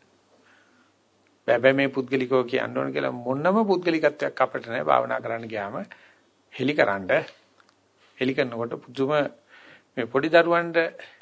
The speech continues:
ලැබෙන ආනිසංස හිතන්න. මේවට ඉ-, ඉදිරිපත් වෙලා ඉනකොට අපි පෞද්ගලිකත්වයක් නැහැ. වෙන දේ හරියට එලි කරපුවම බලනකොට මානව මනසක් අපිට තියෙන්නේ. කාටත් පරෝධිනක් වෙනවා.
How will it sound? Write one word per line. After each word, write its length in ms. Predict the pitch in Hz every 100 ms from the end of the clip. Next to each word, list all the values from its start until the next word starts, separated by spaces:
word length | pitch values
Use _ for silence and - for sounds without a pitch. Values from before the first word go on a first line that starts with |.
| _ -
ලැබෙන 320 | 151 147 156
ආනිසංස 500 | 151 139 135 139 135
හිතන්න. 360 | 143 120 101 92 _ _ _ _ _ _ _ _ _ _ _ _ _ _ _
මේවට 240 | - 117 120
ඉ-, 200 | 123 110 113 113
ඉදිරිපත් 400 | 120 131 123 135
වෙලා 140 | 127
ඉනකොට 340 | 117 123 151
අපි 300 | 175 151 170 165 160 175 - - -
පෞද්ගලිකත්වයක් 800 | - 135 135 147 143 143 - - -
නැහැ. 200 | 175 202
වෙන 200 | 180 170
දේ 140 | 170
හරියට 300 | - 151 147
එලි 200 | 135 131
කරපුවම 360 | 156 160 170 175
බලනකොට 380 | 156 151 170
මානව 380 | 165 147 151 160
මනසක් 380 | 156 143 127 -
අපිට 240 | - 110
තියෙන්නේ. 420 | 113 127 165 220 247 - - -
කාටත් 440 | - 123 131 -
පරෝධිනක් 500 | - 131 117 120 104
වෙනවා. 360 | - - 98 95